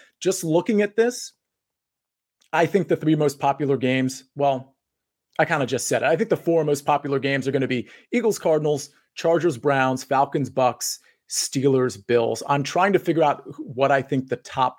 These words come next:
two are going to be. I think Eagles, Cardinals is going to be one of them. I think second place is probably Falcons at the Bucks, is my guess, with Steelers, Bills being close behind, and perhaps Steelers, Bills being more stackable, because I think the Falcons pieces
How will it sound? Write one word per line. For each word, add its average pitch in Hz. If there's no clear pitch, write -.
two 120
are 113
going 113
to 113
be. 113
I 117
think 131
Eagles, 147
Cardinals 151
is 131
going 156
to -
be 143
one 123
of 165
them. 220
I 160
think 175
second 165
place 160
is 139
probably 147
Falcons 131
at 117
the 120
Bucks, -
is 127
my 123
guess, 131
with 131
Steelers, 160
Bills 143
being 120
close 135
behind, 117
and 131
perhaps 147
Steelers, 151
Bills 151
being 120
more 135
stackable, 127
because 131
I 120
think 135
the 131
Falcons 127
pieces 123